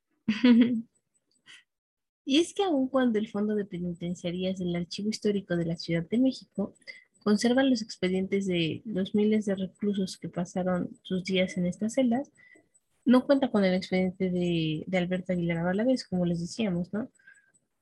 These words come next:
Sino que, pues, la única ficha que aparece de este reo es ni siquiera de él, de un nombre similar al del Divo de Juárez.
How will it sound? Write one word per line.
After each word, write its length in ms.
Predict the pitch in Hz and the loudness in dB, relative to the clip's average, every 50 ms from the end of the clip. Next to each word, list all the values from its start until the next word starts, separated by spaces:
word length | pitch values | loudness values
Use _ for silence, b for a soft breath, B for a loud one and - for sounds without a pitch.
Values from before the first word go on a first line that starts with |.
| _ _ _ _ | _ _ _ _
Sino 340 | - - 220 226 233 226 226 | 0 4 6 6 6 6 4
que, 80 | - | 0
pues, 380 | 240 - - 196 190 196 - - | 0 2 4 4 4 4 4 4
la 80 | 190 190 | 4 6
única 360 | 202 233 277 302 - 254 226 | 6 6 4 2 2 -2 -2
ficha 440 | - - 220 220 - - 233 226 226 - _ | -2 -2 -4 -2 -2 -2 0 -2 -2 -4 _
que 200 | - 196 190 180 | -4 -2 0 0
aparece 680 | 175 170 - 180 180 185 196 208 214 - - 185 175 170 - | -2 -2 -2 -2 0 0 0 0 -2 -4 -4 -4 -4 -4 -4
de 200 | 160 156 156 165 | -4 -2 -2 -2
este 340 | 170 - - _ - 202 208 | -4 -6 -8 _ -2 0 2
reo 420 | 226 247 240 220 208 220 - - _ _ _ _ _ _ _ _ _ _ _ _ | 2 4 4 2 2 -2 -4 -10 _ _ _ _ _ _ _ _ _ _ _ _
es 340 | - 240 254 - - - - - | 2 2 4 2 0 -6 -2 4
ni 200 | 240 233 233 226 | 6 8 8 8
siquiera 300 | 220 220 226 269 285 269 | 6 6 4 6 6 6
de 140 | 220 190 190 | 6 6 4
él, 180 | 190 185 - _ | 4 2 -2 _
de 160 | - 202 202 | 0 2 4
un 200 | 208 208 214 220 | 4 6 6 6
nombre 280 | 220 214 220 214 226 233 | 4 4 2 2 0 0
similar 580 | 233 - - 196 190 185 180 180 190 196 214 220 | -2 -2 -2 -2 0 0 0 0 0 0 0 0
al 100 | 214 190 | -2 0
del 160 | 170 170 170 | -2 -2 -2
Divo 240 | 165 175 170 175 175 | -2 -2 -2 -2 -2
de 80 | 180 185 | -2 -2
Juárez. 420 | - 220 214 208 196 196 - - | -2 -2 0 0 -2 -4 -6 -12